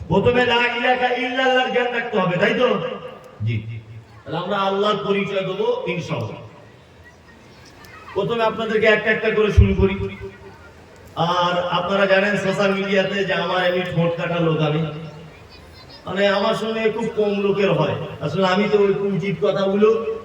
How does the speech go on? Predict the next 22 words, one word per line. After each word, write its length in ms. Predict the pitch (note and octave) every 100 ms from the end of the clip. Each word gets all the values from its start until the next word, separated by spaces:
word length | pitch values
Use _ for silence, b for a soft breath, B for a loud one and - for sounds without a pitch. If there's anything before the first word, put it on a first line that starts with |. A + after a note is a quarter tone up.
| - - -
আহ, 220 | D#3+ E3
ভুলগুলো 500 | E3 G#3 A3+ G#3 G#3+ G#3 D#3
ধরাই। 240 | C#3+ - - - -
যেমন 180 | D#3+ F3+
আজকে 260 | F#3 - G#3+
ভাত 300 | D#3+ F#3+ -
খাচ্ছিলাম, 440 | G3+ - A3 G3+ G3+ - - - - - - -
তো 80 | C4
একজনা 280 | C4 G3+ G3
গিয়ে 240 | F#3+ G3
বলছে, 280 | G3+ E3 F#3+
"আহ, 400 | F3+ F3 E3 D#3
ভালো 200 | E3 E3
আছেন 260 | F3 F#3
হুজুর, 340 | F#3+ G#3 C4+ G3 - -
কখন 260 | - G3+ F#3
এলেন? 240 | E3+ C#3+
আসতে 240 | D3+ -
কোনো 180 | E3+ F#3+
অসুবিধা 340 | E3+ F3 G3+ G3+
হয়নি 240 | A#3+ D#4+
তো?" 120 | -